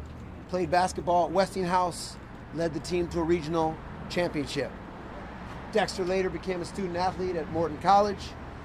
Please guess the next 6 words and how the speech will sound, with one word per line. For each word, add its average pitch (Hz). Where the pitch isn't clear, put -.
where 165
he 165
obtained 175
his 143
associate's 175
degree. 143